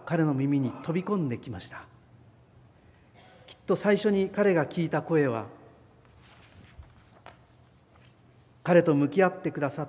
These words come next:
たイエス様の声だったでしょう。これも聖書には出てきませんが、言葉をはっきりと話すことができるようになった彼が最初に声をかけたのも、きっとイエス様だったことでしょ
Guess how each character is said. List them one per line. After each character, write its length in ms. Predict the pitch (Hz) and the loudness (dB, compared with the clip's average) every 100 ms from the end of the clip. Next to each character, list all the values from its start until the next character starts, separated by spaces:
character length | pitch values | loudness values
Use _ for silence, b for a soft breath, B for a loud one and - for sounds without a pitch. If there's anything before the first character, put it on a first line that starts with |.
| - | -10
た 200 | 127 107 - - - - - - - _ _ _ _ 143 | -10 -10 -14 -20 -20 -20 -20 -20 -20 _ _ _ _ 4
イ 80 | |
エ 80 | 175 | 4
ス 60 | 180 | 4
様 200 | 156 135 | -2 -4
の 220 | 120 - - | -6 -8 -2
声 160 | 175 | -2
だ 80 | 117 | -2
っ 40 | |
た 140 | - 107 | -8 -14
で 80 | 101 | -14
し 140 | - | -16
ょ 20 | |
う。 40 | - - _ _ _ _ - b b b b b b b - | -18 -20 _ _ _ _ -20 b b b b b b b 0
こ 80 | |
れ 60 | 185 | 2
も 80 | 202 | 4
聖 160 | 247 | 4
書 120 | 240 208 | 4 4
に 60 | |
は 80 | 160 | 4
出 80 | 160 | 4
て 140 | 202 | 2
き 80 | 160 | 2
ま 80 | 143 | -2
せ 120 | 143 | -2
ん 80 | 127 | -4
が、 220 | 131 135 b b b b b _ _ _ _ _ - | -6 -8 b b b b b _ _ _ _ _ -6
言 220 | 165 190 | 0 4
葉 160 | 196 | 6
を 80 | 165 | 4
は 200 | 165 - | 2 -6
っ 140 | - - | -10 -4
き 100 | 233 | -2
り 100 | 202 | 2
と 80 | 156 | 0
話 300 | 156 185 180 | 2 0 0
す 60 | |
こ 100 | 180 | -2
と 100 | 160 | 0
が 80 | 139 | 0
で 140 | 143 | 0
き 80 | 147 | -2
る 80 | 185 | 0
よ 100 | 175 | 2
う 40 | 143 | 2
に 40 | |
な 80 | 135 | -2
っ 40 | |
た 160 | - 135 | -6 -8
彼 220 | 156 139 | -6 -4
が 160 | 117 101 - b b b b | -6 -10 -18 b b b b
最 320 | - 190 214 | -8 0 0
初 160 | 208 208 | 2 0
に 140 | 202 | 0
声 200 | 214 202 | 2 4
を 120 | 165 | 4
か 140 | 151 156 | 0 -4
け 100 | 143 | -2
た 120 | 135 | -2
の 80 | 135 | -2
も、 140 | 110 - | -6 -14
き 80 | |
っ 20 | - - | -20 -6
と 280 | 156 151 B B B B B _ - | -4 -4 B B B B B _ -4
イ 80 | 143 | -2
エ 60 | |
ス 60 | - | -2
様 180 | 147 123 | -4 -4
だ 80 | 127 | -6
っ 100 | - | -8
た 100 | 123 | -12
こ 100 | 120 | -12
と 60 | |
で 120 | 110 | -12
し 100 | 101 | -12
ょ 140 | 101 | -14